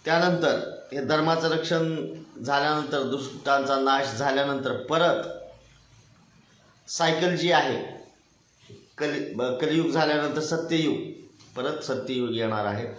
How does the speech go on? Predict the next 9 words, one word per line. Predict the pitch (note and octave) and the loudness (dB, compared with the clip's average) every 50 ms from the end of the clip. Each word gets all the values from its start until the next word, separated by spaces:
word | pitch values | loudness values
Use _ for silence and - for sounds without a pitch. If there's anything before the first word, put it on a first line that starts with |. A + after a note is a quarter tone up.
| - | -8
असं | - A2+ G#2+ - G#2 | -8 -8 -6 -6 -8
सांगितलं | G2+ G2+ F2 F2+ F2 D#2+ - E2 | -8 -8 -8 -8 -8 -8 -8 -8
जातं. | E2 D#2+ - - - | -8 -8 -10 -10 -10
आता | - - - - G2+ | -10 -8 -8 -8 -8
ते | A2 A2+ G#2+ B2 | -8 -6 -6 -4
कधी | A#2 B2 | -2 0
होतंय | C3 B2 - - B2+ B2+ B2+ - | 0 -2 -2 -2 -4 -4 -6 -8
काय | - - - F2 E2+ | -10 -10 -10 -8 -6
माहिती, | F2+ F2 F2 - | -6 -8 -8 -10